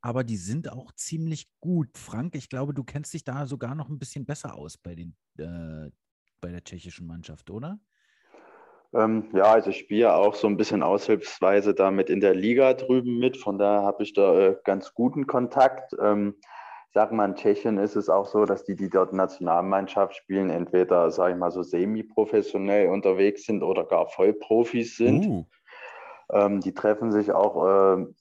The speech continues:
Speaker 2: mindestens vier Tage die Woche und trainieren da alle zusammen. Ähm, von daher sind die natürlich, äh, vom Niveau her nochmal ein Stückchen weiter als wir, aber ich denke, dass wir uns da auch nicht verstecken müssen. Wir haben gut mitgehalten, ähm,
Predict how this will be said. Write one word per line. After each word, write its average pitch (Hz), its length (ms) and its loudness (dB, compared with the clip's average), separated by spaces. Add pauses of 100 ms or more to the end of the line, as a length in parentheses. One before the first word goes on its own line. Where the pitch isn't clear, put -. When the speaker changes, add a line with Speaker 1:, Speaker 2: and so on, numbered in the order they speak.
Speaker 2:
mindestens 104 500 -2
vier 110 400 2
Tage 92 460 4
die 90 160 -4
Woche 98 280 2
und 110 160 0
trainieren 107 480 -2
da 113 180 4
alle 113 280 2
zusammen. 117 720 -2 (720)
Ähm, 92 580 -4 (260)
von 92 220 -8
daher 92 380 4
sind 90 180 -6
die 95 80 -4
natürlich, 90 580 0
äh, 87 160 0
vom 90 220 -6
Niveau 85 340 0
her 101 180 2
nochmal 90 440 0
ein 87 380 -8
Stückchen - 500 -4
weiter 95 460 4
als 92 340 0
wir, 117 220 -2
aber 95 640 2
ich 92 100 -6
denke, 95 260 0
dass 101 200 -2
wir 95 100 2
uns 95 220 -4
da 98 140 4
auch 92 100 2
nicht 95 160 -6
verstecken 98 540 -4
müssen. 113 380 -2
Wir 98 120 2
haben 98 160 -2
gut 98 240 -12
mitgehalten, 110 920 2
ähm, 95 560 -2